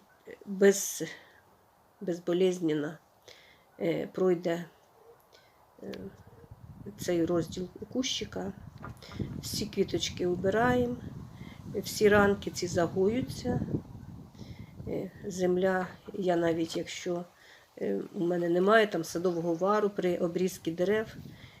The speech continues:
я всі оці ранки на деревах замазую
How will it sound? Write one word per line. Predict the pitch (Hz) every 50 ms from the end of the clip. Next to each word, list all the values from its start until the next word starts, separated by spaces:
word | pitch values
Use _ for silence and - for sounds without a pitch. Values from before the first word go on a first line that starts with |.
| - -
я | 208 196 185 180
всі | 180 - - - 185
оці | 175 170 - - 175
ранки | 170 196 220 233 220 - 190
на | 185 180
деревах | 180 180 185 180 202 214 208 202 202 202 - - - - - - _ _ _ _ _ _ _ _ _ -
замазую | 202 180 185 175 170 180 185 185 185 - 180 170 175 175 175 175